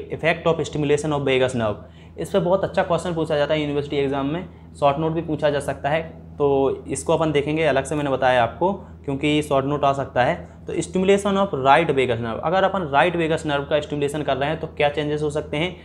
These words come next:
लेफ्ट का स्टिमुलेशन कर रहे हैं तो क्या चेंजेस आ सकते हैं।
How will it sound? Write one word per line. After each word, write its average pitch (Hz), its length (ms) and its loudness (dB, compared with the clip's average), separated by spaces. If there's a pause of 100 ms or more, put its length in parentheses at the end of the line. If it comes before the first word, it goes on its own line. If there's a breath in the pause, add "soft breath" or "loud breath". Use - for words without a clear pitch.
(180 loud breath)
लेफ्ट 151 260 2
का 170 100 2
स्टिमुलेशन 156 420 -2
कर 147 140 0
रहे 156 100 0
हैं 160 120 -4
तो 160 80 -2
क्या 135 140 0
चेंजेस 113 320 0
आ 107 80 2
सकते 107 300 -4
हैं। 104 140 -4